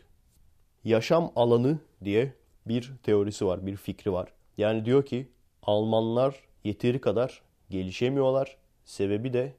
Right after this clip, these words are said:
toprağa ihtiyaç var. Bunu dediği için etrafındaki küçük küçük toprakları alıyor. Kimse fazla bir şey demiyor, karışmıyor.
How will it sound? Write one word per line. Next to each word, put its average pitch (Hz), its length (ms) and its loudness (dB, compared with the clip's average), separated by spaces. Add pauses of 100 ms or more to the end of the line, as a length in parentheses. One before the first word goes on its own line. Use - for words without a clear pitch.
(120)
toprağa 107 440 0
ihtiyaç 87 460 -8
var. - 200 -16 (520)
Bunu 135 220 0
dediği 151 320 0
için 151 180 -4
etrafındaki 131 800 -2
küçük - 360 -6
küçük - 300 -8 (440)
toprakları 113 600 2
alıyor. 110 260 0
Kimse 117 300 -6
fazla 110 420 -2 (320)
bir - 60 -20
şey 101 220 -2
demiyor, 101 260 -2
karışmıyor. 95 560 -8